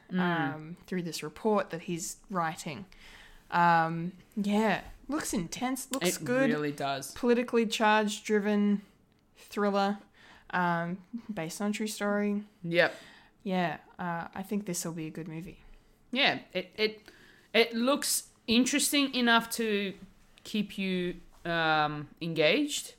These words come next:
Speaker 2: Yeah.
Speaker 1: But, I don't know, it really depends on people's taste. If
Speaker 2: Yeah.
Speaker 1: whether, whether or not this is something they would wanna go and watch it.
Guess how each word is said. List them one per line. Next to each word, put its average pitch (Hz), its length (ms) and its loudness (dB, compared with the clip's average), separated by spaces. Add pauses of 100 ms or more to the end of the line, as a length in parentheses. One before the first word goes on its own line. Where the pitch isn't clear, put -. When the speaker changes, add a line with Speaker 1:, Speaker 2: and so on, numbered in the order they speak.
Speaker 2:
Yeah. 247 340 0 (340)
Speaker 1:
But, 160 360 6 (960)
I 175 80 -2
don't 190 100 2
know, 180 120 4
it 147 160 4
really 180 260 2
depends 165 600 -4
on 147 420 -2
people's 147 380 -6
taste. - 560 -4 (680)
If 285 80 -2
Speaker 2:
Yeah. 339 200 4
Speaker 1:
whether, 160 300 4
whether 156 240 2
or 147 120 0
not 143 240 -2
this 143 160 -4
is 143 80 -4
something 135 360 -4
they 139 80 -4
would 139 180 -6
wanna 135 200 -8
go 135 180 -8
and 139 120 -6
watch 139 240 -4
it. - 140 -10